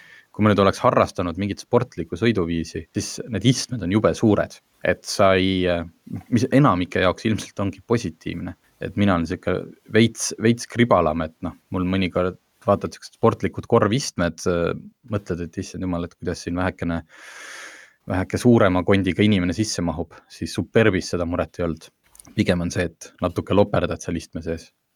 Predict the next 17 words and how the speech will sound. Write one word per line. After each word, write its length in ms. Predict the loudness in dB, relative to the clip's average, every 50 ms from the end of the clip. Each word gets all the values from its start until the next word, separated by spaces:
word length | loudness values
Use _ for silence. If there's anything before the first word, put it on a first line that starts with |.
| _ _
Aga 400 | -4 -2 -2 -2 -2 -2 -2 -2 0 0 0 0 0 0 0 -2 -4 -4
jah, 220 | 0 0 0 0 0 -6 _ _ _ -10
et, 380 | -10 -10 -10 _ _ _ -2
äh, 180 | 0 2 2 0 -2 -8 -18 -20 -20 -20 -20 -20 -20 -20 -20 _ _ _ _ _ _
üllatas, 500 | 2 4 6 4 2 2 -4 -6 -8 -8 -16 _ _ _ _ _ _ _ _ -8
et 200 | -8 -8 -8 -10 _
sa 120 | -8 0 2
saad 160 | 2 2 2
neljakümne 380 | 2 2 2 2 2 -2 -2 -2
tuhande 360 | -2 0 0 0 0 -2 -4
eest, 380 | -4 -6 -8 -16 -20 _ _ _ _ _
mis 160 | -12 -8 -2 2
ei 100 | 4 4
ole 120 | 6 4 4
väike 320 | 4 2 2 2 2 0 0
raha, 220 | 0 -4 -8 -10 -12 _ _ _ _ _ _ _ _ _ _ _ _ _ _ _ 0
aga 380 | 2 2 2 2 0 0 2